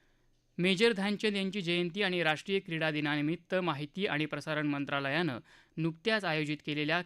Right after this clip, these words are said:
खेल उत्सव दोन हजार चोवीसमध्ये क्रिकेट, हॉकी, बॅडमिंटन आणि टेबल टेनिस या क्रीडा प्रकारांच्या स्पर्धा दे-, घेण्यात आल्या.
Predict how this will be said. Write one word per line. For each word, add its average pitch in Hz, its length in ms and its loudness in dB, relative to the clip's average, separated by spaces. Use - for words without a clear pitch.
खेल 196 260 -2
उत्सव 170 460 -4
दोन 147 200 -2
हजार 143 220 -2
चोवीसमध्ये 147 680 -4
क्रिकेट, 180 440 0
हॉकी, 180 480 -4
बॅडमिंटन 151 520 0
आणि 147 240 -2
टेबल 143 300 -4
टेनिस 160 440 -4
या 147 160 -2
क्रीडा 147 300 -4
प्रकारांच्या 147 560 -4
स्पर्धा 139 400 -6
दे-, 151 180 -2
घेण्यात 147 320 -2
आल्या. 117 240 -4